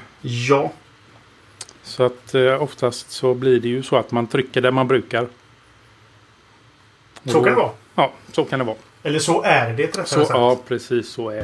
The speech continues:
Speaker 2: det. Ja, har vi något mer? Eh, ja. Vi har gått igenom vad som har
Speaker 1: Ja.
Speaker 2: hänt. Vi
Speaker 1: Ja,
Speaker 2: har
Speaker 1: jag ty-
Speaker 2: gått igenom vad som kommer att hända.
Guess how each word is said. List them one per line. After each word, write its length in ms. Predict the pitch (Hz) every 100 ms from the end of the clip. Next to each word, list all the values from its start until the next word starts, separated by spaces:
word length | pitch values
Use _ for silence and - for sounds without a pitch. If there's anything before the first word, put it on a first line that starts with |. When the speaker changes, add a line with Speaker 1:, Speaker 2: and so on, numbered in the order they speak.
| 101
Speaker 2:
det. 80 | - _ _ _ _ _ - - - - - - - - _ _ _ _ _ _ _ _
Ja, 840 | 175 170 202 262 269 196 151 160 262 214
har 120 | 240
vi 100 | 240
något 180 | 247 220
mer? 380 | 196 175 226 214 - 185
Eh, 60 | 190 190 196 202 190 180
ja. 380 | 180 175 170 214 - - _ _ _ _ _ -
Vi 180 | 226
har 140 | 147 135
gått 200 | 139 143
igenom 440 | 233 190 240 - -
vad 240 | 196 214
som 140 | 214 226
har 80 | 185
Speaker 1:
Ja. 20 | 208
Speaker 2:
hänt. 320 | 214 - -
Vi 280 | 185 185 185
Speaker 1:
Ja, 60 | 170
Speaker 2:
har 80 | 185
Speaker 1:
jag 140 | 185
ty- 40 | 190
Speaker 2:
gått 220 | 185 -
igenom 360 | 202 190 196
vad 160 | 196 196
som 220 | 202 196
kommer 360 | - 190 117 139
att 60 |
hända. 340 | 202 190 160